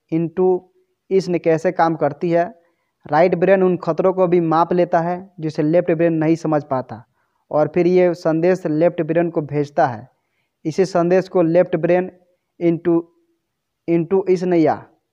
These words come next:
गट फीलिंग का नाम देता है। इस बात को समझने में, बयां करने में असमर्थ राइट ब्रेन ये नहीं बता पाते कि उसे ये जानकारी कहाँ से मिली।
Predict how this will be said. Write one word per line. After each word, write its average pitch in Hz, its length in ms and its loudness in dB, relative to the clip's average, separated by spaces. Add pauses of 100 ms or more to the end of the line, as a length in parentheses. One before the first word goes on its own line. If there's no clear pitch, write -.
(100)
गट 151 580 -4
फीलिंग 175 460 -2
का 170 80 0
नाम 160 300 0
देता 156 300 0
है। 120 260 -14 (600)
इस 170 180 -2
बात 180 280 2
को 175 100 -2
समझने 170 440 0
में, 170 220 0
बयां 165 220 4
करने 170 320 0
में 170 320 -2
असमर्थ 170 520 -2
राइट 156 320 2
ब्रेन 165 320 0
ये 165 380 0 (520)
नहीं 165 240 4
बता 170 300 2
पाते 160 380 0
कि 160 160 -2
उसे 147 380 -4
ये 175 140 4
जानकारी 156 400 0
कहाँ 160 280 -2
से 156 140 -6
मिली। 120 300 -6